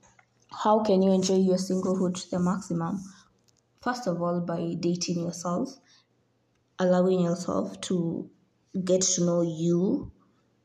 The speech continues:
the way that nobody else knows. Like, you know yourself intimately, like, know yourself. What gives you butterflies? What makes you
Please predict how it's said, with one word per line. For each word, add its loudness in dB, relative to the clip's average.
the 0
way 0
that -10
nobody -2
else -4
knows. -4
Like, -10
you 2
know 2
yourself -8
intimately, -4
like, -14
know 2
yourself. -2
What 0
gives -2
you -2
butterflies? -6
What -4
makes -8
you -6